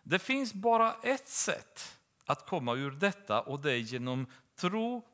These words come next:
på Jesus Kristus och det är gratis. Det kostar ingen någonting,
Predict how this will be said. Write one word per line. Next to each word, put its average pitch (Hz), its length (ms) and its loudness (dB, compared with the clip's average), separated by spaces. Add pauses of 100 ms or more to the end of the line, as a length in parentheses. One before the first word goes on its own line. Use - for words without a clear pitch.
på 147 140 -4
Jesus 139 680 -2
Kristus - 680 -4
och 160 180 -2
det 131 140 0
är 120 80 2
gratis. - 1040 0 (1000)
Det 175 100 2
kostar 214 540 2 (160)
ingen 202 800 2
någonting, 196 840 0